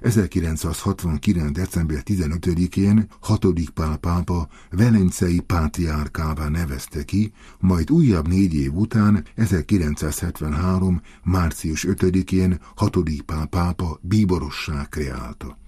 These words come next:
De már egy évvel korábban egy mélyértelmű mozzanatra került sor,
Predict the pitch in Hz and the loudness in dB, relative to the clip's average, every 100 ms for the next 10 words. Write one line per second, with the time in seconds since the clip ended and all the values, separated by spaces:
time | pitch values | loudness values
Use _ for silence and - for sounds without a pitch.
0 | - - - - 113 107 98 98 90 147 | -20 -20 -12 0 4 6 4 4 4 4
1 | 139 87 76 95 87 85 87 98 101 - | 4 0 0 0 2 2 2 2 2 0
2 | - 98 85 107 135 107 82 73 87 87 | -4 -2 2 4 6 6 4 0 0 2
3 | 90 95 92 95 76 76 78 76 87 76 | 4 2 2 0 -4 -4 -8 -6 -4 -4
4 | 71 - 101 110 | -4 -2 0 0